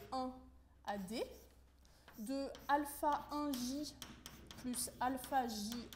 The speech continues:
un H J. Et ensuite, les, les D moins unième autres coordonnées, enfin les D moins une autres coordonnées,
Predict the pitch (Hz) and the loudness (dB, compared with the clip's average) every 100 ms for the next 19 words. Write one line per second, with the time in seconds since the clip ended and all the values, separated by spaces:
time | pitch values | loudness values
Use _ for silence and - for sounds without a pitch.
0 | - 247 427 - - - - - - - | -2 0 0 -6 -14 -16 -16 -16 -16 -16
1 | - - - - - - - 285 311 - | -18 -18 -18 -18 -20 -10 2 4 4 0
2 | - - 214 185 175 - - - - - | -2 -2 -2 -4 -6 -10 -12 -14 -20 -20
3 | - - - - - - - - - - | -20 -20 -20 -20 -20 -20 -18 -18 -20 -20
4 | - - - - 220 214 214 277 349 - | -20 -20 -20 -10 -2 0 2 8 6 6
5 | 254 220 208 202 220 202 269 269 269 247 | 4 6 6 4 0 2 2 4 4 4
6 | 226 214 208 - 202 247 269 254 247 254 | 2 -4 -8 -8 -2 2 4 4 6 6
7 | 254 233 - 269 294 - 220 220 208 202 | 4 2 4 4 4 2 2 4 2 2
8 | 190 208 403 - - - - 214 214 196 | -2 0 -2 -4 -20 -18 -6 -4 -2 0
9 | 285 269 262 247 233 262 233 233 254 - | 2 4 4 4 0 0 -2 0 -2 -2
10 | 214 220 202 196 208 | -2 0 0 -2 -2